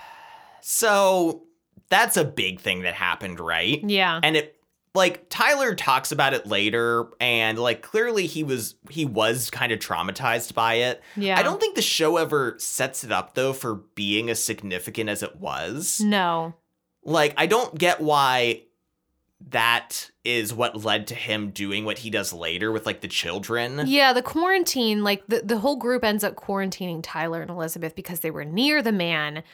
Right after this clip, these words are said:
Speaker 2: and they're like, "Well, he can't be safe. You have to lock them in an airplane for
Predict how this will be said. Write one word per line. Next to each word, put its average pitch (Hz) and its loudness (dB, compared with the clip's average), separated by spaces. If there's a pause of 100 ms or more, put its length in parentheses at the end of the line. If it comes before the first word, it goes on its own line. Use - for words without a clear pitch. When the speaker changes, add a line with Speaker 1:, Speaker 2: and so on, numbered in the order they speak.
(120)
Speaker 2:
and 220 2
they're 208 2
like, 175 0
"Well, 196 0
he 175 -10
can't 214 0
be 208 -2
safe. 175 0
You 190 -4
have 190 -2
to 175 -2
lock 185 0
them 202 0
in 190 -2
an 170 -4
airplane 165 -6 (280)
for 170 0